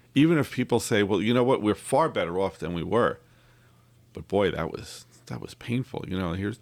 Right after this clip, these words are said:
here's Joe again, coming up with another idea." You know,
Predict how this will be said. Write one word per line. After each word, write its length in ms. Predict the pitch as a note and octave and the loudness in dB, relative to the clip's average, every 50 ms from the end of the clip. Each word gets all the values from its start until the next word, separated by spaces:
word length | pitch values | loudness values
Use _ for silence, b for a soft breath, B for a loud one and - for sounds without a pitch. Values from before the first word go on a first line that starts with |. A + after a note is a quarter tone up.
| - - | -12 -6
here's 220 | G#2 A#2 B2+ C3 | -2 -2 -2 0
Joe 240 | - D#3+ F3 G3 F#3 | 2 2 4 4 4
again, 360 | D#3 C3+ C#3+ C3 C3 C3 A#2+ - - | 2 2 2 0 2 0 -2 -6 -10
coming 240 | - - A2 A2+ A#2+ | -6 -4 0 2 2
up 120 | B2+ B2+ - | 2 2 0
with 120 | B2 B2+ | -2 0
another 260 | B2 A#2+ B2+ B2+ B2+ | 2 2 4 4 4
idea." 500 | B2 B2+ B2+ A#2 C3 C#3+ D#3 C#3+ B2+ B2 - b b b b b b b b b b b b b | 4 4 2 2 4 4 4 4 4 2 -2 b b b b b b b b b b b b b
You 100 | G2 G2+ | 0 2
know, 240 | G#2 G2+ G#2 - | 4 4 2 0